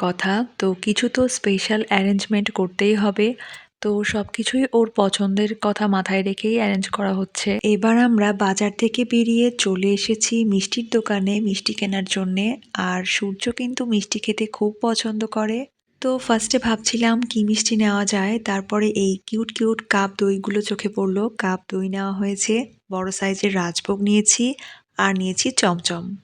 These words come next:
আর মৌচাকের মিষ্টিগুলো খেতে অনেক বেশি টেস্টি হয়। আমাদের তো এখানকার সব মিষ্টি খুব পছন্দের। ভিডিওটি ভালো লাগলে অবশ্যই ভিডিওতে লাইক, কমেন্ট,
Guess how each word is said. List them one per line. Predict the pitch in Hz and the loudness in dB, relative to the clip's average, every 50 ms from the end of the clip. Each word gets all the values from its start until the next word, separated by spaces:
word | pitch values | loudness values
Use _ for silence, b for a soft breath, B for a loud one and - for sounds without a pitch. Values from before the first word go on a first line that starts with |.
| _ _ - 214 | _ _ -2 -2
আর | 220 233 226 220 208 | 0 0 2 2 2
মৌচাকের | 196 196 202 202 - 226 214 233 233 240 240 202 | 2 2 2 0 0 0 0 0 0 0 2 2
মিষ্টিগুলো | 196 190 - - 214 202 220 208 220 220 220 | 2 2 2 0 0 0 2 2 2 0 0
খেতে | - 214 202 - 214 214 - - 190 | -4 -6 -2 0 0 0 0 0 0
অনেক | 185 185 196 196 190 - | 0 0 -2 -2 -2 -2
বেশি | 208 - - 208 - | 0 0 0 0 0
টেস্টি | 196 196 190 - - - 196 190 | 0 0 -2 -2 -4 -4 -4 -2
হয়। | 202 185 190 202 208 - - 196 185 | 0 0 0 0 -2 -2 -2 -2 -2
আমাদের | 180 190 196 190 202 202 - - | 0 0 0 0 -2 -4 -4 -4
তো | - 208 202 | -4 -4 -4
এখানকার | 196 - 202 196 202 202 202 202 - - | -2 -4 -4 -4 -2 -4 -4 -4 -4 -4
সব | - 190 185 185 185 | -4 -4 -4 -2 -2
মিষ্টি | 190 196 - - - 208 208 - | -2 -2 -2 -4 -6 -8 -10 -8
খুব | - 208 - - 190 | -12 -14 -8 -4 -4
পছন্দের। | 185 190 - - 190 190 185 190 190 202 208 - _ _ - | -4 -4 -2 -4 -4 -4 -2 -2 -4 -4 -6 -8 _ _ 4
ভিডিওটি | 220 220 208 233 262 277 277 285 277 - - | 4 4 6 6 4 4 4 4 2 4 4
ভালো | 202 196 196 190 185 | 4 4 4 4 2
লাগলে | 185 175 185 196 208 233 - - 202 196 | 2 0 2 2 0 0 0 2 0 0
অবশ্যই | 185 190 202 208 - - 220 240 254 247 | 2 2 2 2 2 4 4 4 4 4
ভিডিওতে | 214 196 190 196 196 196 196 - 208 208 208 196 185 | 2 2 4 4 2 2 2 0 0 0 2 2 2
লাইক, | 170 175 175 185 190 202 - _ _ - - | 2 2 2 0 0 -2 -6 _ _ -2 0
কমেন্ট, | 190 180 180 170 180 180 185 196 220 | 2 2 2 2 2 2 2 0 0